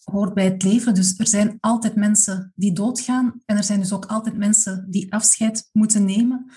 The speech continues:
Maar in coronatijden is dat natuurlijk nog eens, eens zo, eh, actueel of zeker een onderwerp dat van belang is, want er zijn ook heel veel mensen nu bij wie het afscheid niet is gelopen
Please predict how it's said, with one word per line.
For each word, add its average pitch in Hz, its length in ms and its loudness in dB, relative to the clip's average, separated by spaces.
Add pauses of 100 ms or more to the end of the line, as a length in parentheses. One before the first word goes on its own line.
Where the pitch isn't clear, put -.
(380)
Maar 214 180 0
in 220 120 4
coronatijden 233 720 0
is - 100 -4
dat 202 80 0
natuurlijk 214 680 -8 (160)
nog 196 240 -6
eens, 190 340 0
eens 202 360 0
zo, 190 320 -2 (440)
eh, 185 200 -2
actueel 202 400 -2
of 202 100 -2
zeker - 280 0
een 190 100 -2
onderwerp 202 400 0
dat 185 160 -6
van 190 160 -2
belang 180 220 0
is, 226 160 4
want 196 200 -4
er 185 60 -2
zijn 190 160 -4
ook 196 100 -10
heel 226 140 -2
veel 202 160 -4
mensen 233 440 2
nu 254 220 2 (960)
bij 208 140 -2
wie 233 140 4
het 240 80 -8
afscheid 247 440 0
niet 240 160 2
is 240 160 2
gelopen 220 520 -6